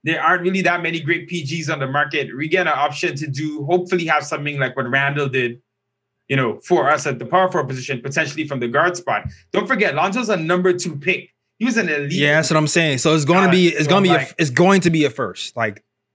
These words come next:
Speaker 1: Yeah, so
Speaker 2: that's
Speaker 1: I'm like, I,
Speaker 2: happening.
Speaker 1: yeah, but I'm happy to toss him the bag. I'm serious. Not the max, but if we can get him for, I think, what is his max must be, like, twenty-five, I'm guessing.
Speaker 2: Yeah, I think his
Speaker 1: And
Speaker 2: max
Speaker 1: I'm
Speaker 2: is twenty-five.
Speaker 1: Yeah, but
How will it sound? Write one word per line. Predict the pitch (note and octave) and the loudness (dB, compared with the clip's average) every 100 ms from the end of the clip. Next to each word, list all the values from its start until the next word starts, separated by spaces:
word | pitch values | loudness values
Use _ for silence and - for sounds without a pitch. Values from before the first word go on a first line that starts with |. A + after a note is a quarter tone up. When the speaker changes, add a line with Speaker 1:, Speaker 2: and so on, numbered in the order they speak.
| _ _ _ _ _ | _ _ _ _ _
Speaker 1:
Yeah, | C#3 D#3 D3+ | 0 2 2
so | |
Speaker 2:
that's | C#3+ D#3+ F#3+ | 2 2 2
Speaker 1:
I'm | |
like, | C#3+ | 0
I, | B2+ | 0
Speaker 2:
happening. | D#3 G#3 F#2 | -2 -4 -6
Speaker 1:
yeah, | C#3+ B2 | -6 -4
but | B2 | -2
I'm | D3+ | 0
happy | A#3+ C4 C4 | 0 -2 -2
to | G#3 - _ | -2 -4 _
toss | F#3 D#3 | -4 -2
him | D#3+ | -6
the | C#3+ | -4
bag. | B2+ G2 - _ | -4 -6 -10 _
I'm | C3+ | -8
serious. | C#3+ E3+ A2+ - _ _ | -2 -2 -2 -8 _ _
Not | A3 C4 | -4 0
the | B3+ | -2
max, | D#3+ F#3+ - - - - _ _ - | 0 -4 -4 -14 -18 -20 _ _ -2
but | D3+ C#3+ | -2 0
if | E3+ G3 | -6 -6
we | |
can | A3+ G3+ | -4 -2
get | D#3+ E3 | -2 -2
him | E3+ C#3 | -4 -4
for, | D#3+ | -2
I | C#3+ | -2
think, | - | -2
what | D#3+ B3 | -2 -2
is | A#3 | -2
his | F#3 F3+ | -4 0
max | D#3+ - | 0 -2
must | F#3+ D3+ | -6 -4
be, | E3 | -4
like, | D3 C#3+ | -4 -4
twenty-five, | F3 D#3+ C#3+ D3 D#3+ | -6 -6 -2 -2 0
I'm | F#3+ | -2
guessing. | G3+ G3 - | -4 -2 0
Speaker 2:
Yeah, | B2 A#2 | 2 2
I | |
think | B2+ | 0
his | B2 | 0
Speaker 1:
And | D#3+ | 0
Speaker 2:
max | A#3 | 0
Speaker 1:
I'm | A#2 | -4
Speaker 2:
is | |
twenty-five. | - A2 G2+ G2+ F#2 F2 | -6 -8 -6 -6 -6 -2
Speaker 1:
Yeah, | D3 C3 A2+ | 0 0 -2
but | A2+ | -2